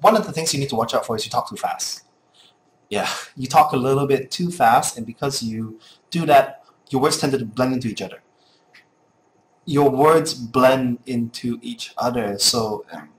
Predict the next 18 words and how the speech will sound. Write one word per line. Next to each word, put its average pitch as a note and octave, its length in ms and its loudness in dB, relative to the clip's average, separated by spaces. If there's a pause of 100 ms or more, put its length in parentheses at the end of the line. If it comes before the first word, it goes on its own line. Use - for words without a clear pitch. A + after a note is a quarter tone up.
I - 60 -8
mean, A#2+ 240 -2
as A2+ 240 -4
I - 20 -6
was G#2+ 300 -4
talking B2 300 -2
before, A2+ 440 -2 (300)
when A2+ 180 -6
you A2 80 -8
need A#2+ 200 -4
to A2+ 360 -8
make C#3 180 -2
sure E3 140 -2
you C#3 140 -2
pronounce C3+ 520 0
every C#3 220 -2
single A#2+ 380 -2
word. A#2 340 2